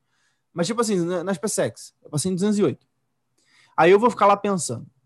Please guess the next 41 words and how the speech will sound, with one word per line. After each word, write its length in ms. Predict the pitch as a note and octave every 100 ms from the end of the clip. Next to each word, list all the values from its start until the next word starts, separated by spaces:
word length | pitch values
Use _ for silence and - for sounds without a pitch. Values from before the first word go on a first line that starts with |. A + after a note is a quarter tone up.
| _
É, 80 | C#3+
quando 200 | E3 G#3
eu 80 | B3
passei, 320 | F3+ - G#3+
realmente, 400 | G#3 A3+ G3 -
quando 180 | E3+ F#3+
eu 80 |
entrei 280 | F#3+ C3+ F#3
nas 160 | F#3+ D3+
pesex, 360 | C#3+ C3 E3+
eu 80 | D#3+
senti 240 | C#3+ D#3 F3+
um 100 | D#3+
baque, 280 | C#3 C3+
assim, 180 | - C3+
de 80 | B2+
quando 220 | - C3
eu 80 | D3
entrei, 320 | D#3+ C3+ D3
um 220 | D3+ D#3+ E3
tinha 180 | -
caído 460 | D#3 D#3+ C#3 F3+ F3
na 100 | B2+
minha 140 | D#3
frente, 260 | E3+ A#3 G3+
né? 80 | B2
Então 160 | B2
eu 40 | C3+
era 160 | C#3
o, 200 | C3 B2 -
eu 140 | B2+
era 160 | B2+ C3
o 120 | B2+
nove 400 | B2 C#3 D3+ D3+
duzentos 320 | B2+ C3 C#3
e 40 |
sete. 440 | C3 C3 C#3 C#3+ _ _ _ _ _ _ _ _ _ _ -
Aí, 760 | C#3 D#3 E3+ F3+ F3+ E3 D3 - _ _
pô, 220 | G3 D#3
quando 300 | B2 D3 D#3
t-, 180 | C#3 -